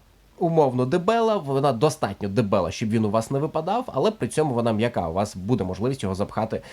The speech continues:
за якусь, е, товсту тканину, наприклад. Наприклад, за маляху зачепити. Не знаю навіщо, але люди дивні. Е, що маємо тут?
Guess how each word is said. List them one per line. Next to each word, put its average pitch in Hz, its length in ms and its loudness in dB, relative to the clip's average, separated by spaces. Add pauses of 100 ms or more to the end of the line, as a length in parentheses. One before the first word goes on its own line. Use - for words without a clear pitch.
(200)
за 95 140 -2
якусь, 104 440 -2
е, 87 340 -4
товсту 98 300 -6
тканину, 98 460 -2
наприклад. 80 440 -8 (1200)
Наприклад, 95 320 -6
за 98 80 0
маляху 95 320 -2
зачепити. - 520 -16 (180)
Не 90 120 -4
знаю 82 200 -8
навіщо, 143 420 -6
але 98 200 -4 (640)
люди 90 220 -4
дивні. 80 300 -10 (1200)
Е, 123 340 2
що 208 220 0
маємо 147 340 2
тут? - 280 -6